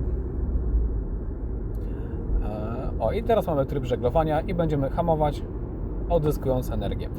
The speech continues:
Także już widzimy, jak się klarują tutaj wyniki na, e, na, przy pamięci tymczasowej, że mamy średnie zużycie, e, sześć litrów i cztery dziewięć kilowatogodzin, dlatego że nadal silniki będą ze sobą współpracować w trybie klasycznej hybrydy, czyli z małym, bateria będzie robić bardziej za kondensator, za taki bufor energii.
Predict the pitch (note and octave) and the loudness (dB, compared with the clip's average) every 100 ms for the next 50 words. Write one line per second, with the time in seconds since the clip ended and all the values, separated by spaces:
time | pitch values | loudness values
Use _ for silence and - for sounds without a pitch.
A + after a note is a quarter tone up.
0 | A#2+ - - A#2+ B2 A#2+ B2+ B2+ - - | -4 -4 0 0 2 4 6 4 0 -2
1 | D3+ D3+ D#3+ E3+ D3 - - D3 C#3+ D3+ | -2 -2 0 2 2 0 -2 2 4 4
2 | C3+ B2 A#2+ B2+ C#3 B2 A#2+ A#2 A2 G#2+ | 4 4 2 2 -2 -2 -2 0 -2 -2
3 | - - - G#2 G#2+ G#2+ G#2+ G#2+ G#2+ - | -6 -6 -4 -2 0 0 0 -2 -4 -6
4 | - B2 B2 B2+ A2+ - - C3 C3+ C3+ | -6 -4 -2 0 -2 -2 -2 0 0 0
5 | - C3 C3+ E3 B2 A2+ A#2+ A#2+ - B2+ | -2 0 0 2 2 0 0 0 -2 -2
6 | B2 B2 B2 B2+ A2 - - - - G#2+ | 0 -2 -2 0 0 -2 -4 -4 -2 -2
7 | - C3+ - C#3 A#2 A#2+ A2 A#2+ A2 - | 0 -2 -2 -2 0 -2 -2 -6 -4 2
8 | B2 A#2+ B2 A#2+ C3 B2+ B2 B2 B2 C3 | 2 2 0 0 0 2 2 2 2 2
9 | F#3+ G#3 G3 F#3 E3 E3+ E3+ E3+ E3 D3 | 2 2 2 0 4 4 4 2 2 0
10 | D3+ D3+ C#3+ D3 C3+ B2+ C3+ B2+ - C3 | -2 -2 -2 0 -2 -2 -2 -4 -4 -2
11 | - D3 - A#3 G3+ G3 F#3+ F#3 - C#3 | 0 -2 -2 -2 0 0 0 0 -2 -4
12 | B2 C3+ B2+ A#2+ A2+ A2+ - - - - | -2 -2 -2 -4 -4 -6 -6 -6 -6 -6
13 | A#2+ C3+ C#3 C3+ C3+ C#3+ D#3+ D3 C#3 C#3 | -2 4 6 4 4 2 2 2 0 0
14 | C3+ C3+ C3+ B2+ B2 C3 B2 A#2 C#3 A#2+ | 0 2 2 2 0 0 -2 -2 -2 0
15 | A#2 A#2 B2+ C3+ B2 A#2 B2 C3+ - | -2 -2 -2 0 2 2 2 0 -2